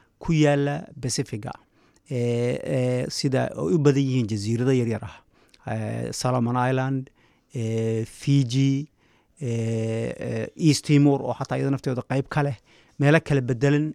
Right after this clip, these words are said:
ayay maaragtay ka kala, eh, ka kala leeyihiin, eh, eh, maaragtay, eh, ay, ay ku kala, ay, ay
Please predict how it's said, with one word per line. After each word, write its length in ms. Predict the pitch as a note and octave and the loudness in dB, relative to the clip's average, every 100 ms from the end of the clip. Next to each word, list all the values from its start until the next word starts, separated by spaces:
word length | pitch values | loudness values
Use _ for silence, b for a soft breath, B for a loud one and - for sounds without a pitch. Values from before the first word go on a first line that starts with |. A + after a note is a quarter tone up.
| - | -6
ayay 200 | C3 B2+ | -2 0
maaragtay 440 | C3 B2 - B2 B2+ | 0 -2 -4 -8 -6
ka 160 | D3 | -8
kala, 200 | - B2 | -4 -4
eh, 300 | B2+ C#3+ B2+ | -4 -4 -4
ka 140 | - D3 | -4 -4
kala 280 | C3+ B2 B2+ | -4 -4 -2
leeyihiin, 600 | C3+ C3 A#2 G#2+ B2 C#3 - D3 | 0 2 0 0 0 0 -2 -6
eh, 320 | A#2+ A2+ - - | -4 -4 -6 -6
eh, 360 | A2 A2 G#2+ | -4 -4 -4
maaragtay, 580 | A#2+ C#3 G#2+ - G#2+ G#2+ | -4 -4 -4 -8 -8 -8
eh, 320 | - G#2 A2 A2+ B B B | -8 -8 -8 -12 B B B
ay, 200 | C3 C#3 | -2 -2
ay 120 | - C3 | -2 -4
ku 80 | F3+ | -2
kala, 380 | D3 B2+ B2 A#2 | 2 2 2 -2
ay, 420 | C3+ C3 C#3+ | -4 -6 -4
ay 20 | C#3 | -6